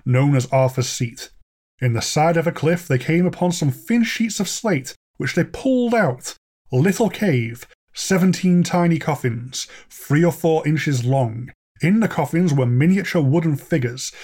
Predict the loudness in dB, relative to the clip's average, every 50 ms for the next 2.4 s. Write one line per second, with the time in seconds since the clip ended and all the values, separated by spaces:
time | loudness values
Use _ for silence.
0 | -20 -12 _ -2 -2 -2 0 0 0 -2 -2 -2 -2 -2 -2 -2 -2 -2 0 2
1 | 2 2 2 2 0 -2 -2 -6 -4 -2 0 2 2 2 2 0 0 0 0 0
2 | 0 0 0 -2 -6 -8 -12